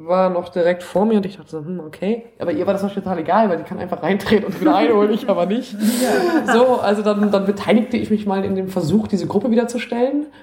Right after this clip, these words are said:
Speaker 1: Das haben wir dann auch geschafft. Leider war ich zu diesem Zeitpunkt schon so, dass ich dachte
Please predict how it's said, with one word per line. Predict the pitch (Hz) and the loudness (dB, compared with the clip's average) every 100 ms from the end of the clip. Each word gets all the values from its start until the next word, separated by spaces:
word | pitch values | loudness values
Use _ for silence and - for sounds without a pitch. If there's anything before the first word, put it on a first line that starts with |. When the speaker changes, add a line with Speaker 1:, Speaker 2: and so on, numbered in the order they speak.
| _ | _
Speaker 1:
Das | - - | -10 0
haben | 208 | 2
wir | 208 | 2
dann | - | 0
auch | - | -4
geschafft. | 156 - 226 - - - | -6 -4 -2 -2 -4 -2
Leider | 143 190 | 0 2
war | 170 | 0
ich | 101 - - | -2 -6 -8
zu | - | -4
diesem | 190 220 | -2 0
Zeitpunkt | 196 196 214 196 | 0 0 0 -2
schon | 185 165 | -2 0
so, | 190 | 0
dass | 190 | -2
ich | - | -4
dachte | 185 180 170 | -4 -4 -8